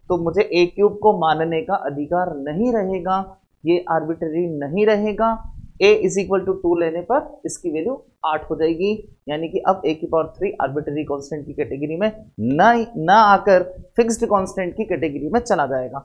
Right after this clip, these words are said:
पिछले lectures में ये सारी टर्मिनोलॉजी मैं आपको सिखा चुका हूँ। तो let's see, आज हम इसी तरह का एक और example लेते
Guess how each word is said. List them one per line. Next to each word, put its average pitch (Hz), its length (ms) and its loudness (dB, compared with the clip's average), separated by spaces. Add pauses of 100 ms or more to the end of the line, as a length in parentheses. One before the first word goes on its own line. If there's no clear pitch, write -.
(200)
पिछले 180 240 -4
lectures 185 460 0
में 190 80 -2
ये 180 100 -2
सारी 208 380 2
टर्मिनोलॉजी 180 600 2
मैं 170 100 0
आपको 160 180 -4
सिखा 156 300 0
चुका - 200 -8
हूँ। - 400 -12
तो 208 120 8
let's 208 200 2
see, 233 160 4 (300)
आज 208 260 6
हम 226 320 2
इसी 233 220 0
तरह 196 280 2
का 165 200 2 (140)
एक 175 180 2
और 202 160 4
example 175 460 2
लेते 196 200 0